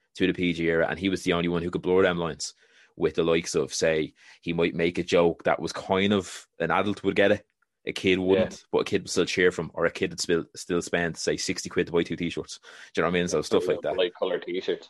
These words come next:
Speaker 2: Yeah.
Speaker 1: Exactly, yeah. So I think, yeah, the only one that looks likely is Reigns, and I'd say probably in a f-, in about five years' time, if he's consistently booked now like that, like the way Cena was. But, uh, yeah, that's my answer on
Speaker 2: Nice.
Speaker 1: that, yeah.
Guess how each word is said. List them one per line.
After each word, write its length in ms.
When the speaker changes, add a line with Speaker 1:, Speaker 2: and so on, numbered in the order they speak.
Speaker 2:
Yeah. 60
Speaker 1:
Exactly, 460
yeah. 320
So 260
I 60
think, 360
yeah, 160
the 120
only 160
one 160
that 120
looks 240
likely 320
is 100
Reigns, 400
and 120
I'd 100
say 320
probably 320
in 60
a 20
f-, 220
in 80
about 180
five 180
years' 200
time, 240
if 100
he's 140
consistently 560
booked 260
now 300
like 300
that, 300
like 180
the 80
way 80
Cena 260
was. 320
But, 160
uh, 200
yeah, 160
that's 200
my 80
answer 220
on 60
Speaker 2:
Nice. 180
Speaker 1:
that, 60
yeah. 560